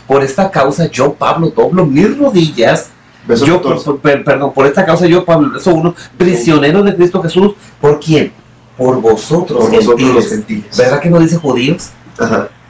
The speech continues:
Speaker 1: Dice, "Por vosotros gentiles,
Speaker 2: Eh,
Speaker 1: yo
Speaker 2: de hecho,
Speaker 1: preso".
Speaker 2: él fue escogido para ser el apóstol
Speaker 1: El
Speaker 2: de
Speaker 1: a-,
Speaker 2: los gentiles.
Speaker 1: el apóstol de los gentiles, pero él quería que tanto judíos como gentiles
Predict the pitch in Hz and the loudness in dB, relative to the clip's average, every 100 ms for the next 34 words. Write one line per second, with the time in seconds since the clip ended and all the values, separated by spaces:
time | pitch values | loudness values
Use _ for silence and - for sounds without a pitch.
0 | _ 127 131 156 - 147 143 127 - 165 | _ -2 0 0 2 0 2 -2 0 -2
1 | 180 180 - - 113 - 175 156 117 120 | 0 -4 -2 -2 -2 -2 0 0 2 2
2 | 147 175 117 117 - 127 - 127 123 - | 2 2 2 2 2 0 0 2 2 2
3 | 107 - 202 226 - 240 - 110 - 185 | -4 -2 0 2 2 0 0 0 0 0
4 | 190 185 180 156 - 120 127 120 104 - | 2 2 2 2 0 -4 -2 -2 -2 -4
5 | 104 - 127 127 127 143 131 196 156 127 | -8 -4 -2 -2 -2 -2 -2 0 0 0
6 | - 202 240 208 170 - - - 185 208 | 0 0 0 -2 -4 -10 -14 -2 0 0
7 | 240 226 220 190 151 147 143 175 196 214 | -2 0 2 2 0 -2 -2 0 0 0
8 | 233 214 196 180 - 147 127 131 120 - | 0 0 2 0 0 0 0 -2 -4 -2
9 | 208 185 170 | 0 2 0